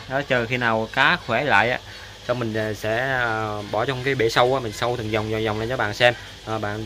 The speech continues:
thích mua thì mình cứ, mình để số điện thoại và số Zalo mình trên góc này nè. Bạn mua thì cứ liên hệ, mình sẽ ship cá tới toàn quốc luôn bạn.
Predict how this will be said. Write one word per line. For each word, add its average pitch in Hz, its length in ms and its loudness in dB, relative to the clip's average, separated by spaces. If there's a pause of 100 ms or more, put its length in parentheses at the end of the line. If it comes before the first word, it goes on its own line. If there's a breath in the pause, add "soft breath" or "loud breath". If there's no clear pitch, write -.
thích 165 180 -2
mua 120 260 0
thì 110 140 0
mình 107 240 -4
cứ, 139 380 2
mình 107 160 -4
để 107 140 4
số 156 140 0
điện 131 60 -6
thoại 104 220 2
và 107 220 0
số 131 180 0
Zalo 123 640 4
mình 117 380 -4
trên 120 160 2
góc 147 160 4
này 131 80 0
nè. 110 120 2 (500 loud breath)
Bạn 107 240 -2
mua 123 160 0
thì 110 160 -2
cứ 139 260 4
liên 131 160 4
hệ, 113 260 4 (120)
mình 117 120 -2
sẽ 107 140 -2
ship 143 240 -2
cá 143 160 6
tới 151 260 4
toàn 117 240 4
quốc 151 160 2
luôn 135 100 0
bạn. 107 180 4